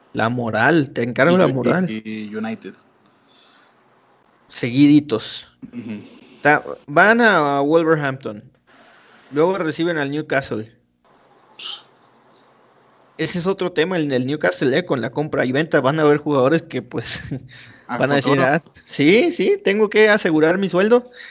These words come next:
Speaker 1: Este, un mejor contrato, al menos. Luego está Bournemouth contra, bueno, van a Old Trafford, luego van, reciben al Tottenham y al Leicester City, luego al City, van a City. No, no, no.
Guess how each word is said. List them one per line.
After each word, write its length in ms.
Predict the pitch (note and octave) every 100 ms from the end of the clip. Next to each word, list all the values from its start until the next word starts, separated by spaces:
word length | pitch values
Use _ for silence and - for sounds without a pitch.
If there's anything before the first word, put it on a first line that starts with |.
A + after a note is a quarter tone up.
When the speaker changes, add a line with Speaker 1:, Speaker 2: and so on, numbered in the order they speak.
| - - - - -
Speaker 1:
Este, 680 | B2 B2 - C3 B2+ B2
un 160 | B2 D#3
mejor 280 | F3+ F3 F3
contrato, 580 | E3+ D3+ D#3 F3+ G3 F#3
al 100 | C#3+
menos. 400 | E3 F#3 F#3+ - _ _ - -
Luego 100 | D#3
está 240 | E3 D#3+ D3+
Bournemouth 600 | D3 F3 F#3+ G#3+ A3+ A3
contra, 680 | - D#3 D3 C#3+ B2+ B2 B2
bueno, 240 | C#3 C#3
van 200 | B2+ C#3+ E3+
a 320 | E3 C3+ B2+
Old 160 | D3
Trafford, 480 | D3 F3 F#3 A3 A#3
luego 240 | D#3 D3+ C#3+
van, 340 | D3+ D#3+ D3+ _ _ -
reciben 440 | C3 C3 D#3 D#3
al 140 | C3
Tottenham 420 | E3+ E3+ G3+ G3+ F3+
y 60 |
al 60 | A2+
Leicester 280 | C3 - B2+
City, 180 | C3 - -
luego 240 | D#3 D#3
al 80 | F3+
City, 360 | F3 F#3+ - C#3
van 180 | B2+ D3+
a 60 |
City. 260 | D3+ D3 -
No, 240 | C#3+ D3+
no, 120 | C3 A#2+
no. 200 | C3